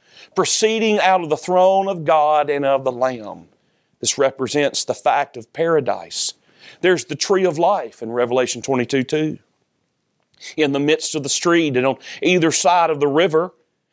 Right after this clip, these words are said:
there was the tree of life, which bare twelve manner of fruit, and yielded her fruit every month. In other words, twelve different manner of fruit, twelve times a year. <laughs> Wow. There's no tree on earth like that.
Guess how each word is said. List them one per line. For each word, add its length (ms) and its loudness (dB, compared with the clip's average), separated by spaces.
there 160 4
was 160 0
the 100 -2
tree 520 2
of 160 2
life, 420 4
which 180 -8
bare 200 4
twelve 280 2
manner 320 2
of 80 0
fruit, 440 0
and 120 2
yielded 260 6
her 140 0
fruit 260 2
every 200 0
month. 520 0
In 60 2
other 160 6
words, 400 2
twelve 440 2
different 380 0
manner 360 4
of 100 -2
fruit, 380 0
twelve 320 2
times 360 2
a 60 0
year. 380 -2
<laughs> 80 -10
Wow. 460 0
There's 140 0
no 140 2
tree 280 2
on 180 4
earth 220 2
like 240 -2
that. 360 -4